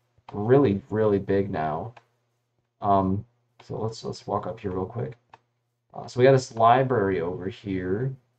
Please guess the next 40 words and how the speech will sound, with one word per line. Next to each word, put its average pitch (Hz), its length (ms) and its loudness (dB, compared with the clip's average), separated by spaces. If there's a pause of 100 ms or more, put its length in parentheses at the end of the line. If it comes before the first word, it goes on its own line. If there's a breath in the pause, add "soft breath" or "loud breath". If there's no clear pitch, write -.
(1400)
Um, 107 180 -2
'cause - 140 -10
as 113 180 0
you 110 60 -2
know, 104 180 0
librarians 98 760 -2
are, 85 340 -10 (680)
uh, - 120 -16 (280)
probably 110 200 0
one 101 100 -4
of 110 60 -2
the 107 60 -2
most 110 260 -2
useful 131 320 -2
villager 107 420 0
types 101 320 -8
in 92 100 -10
Minecraft, 101 720 -4
mostly 135 460 2
for 110 300 -2
their, 98 240 -2 (200)
um, 92 320 -12
for - 120 -10
their 98 100 -2
trading 98 320 -4
books, - 380 -6
like 95 220 -8
mending, 92 500 -6
for - 140 -14
mending. 87 580 -10
Ooh. 92 260 -12 (640)
Uh, 92 160 2
but 104 120 2
we 113 60 4
got 107 340 10
a 95 40 0
copy 123 320 6
of 117 100 6
our 104 180 4
map 101 400 -2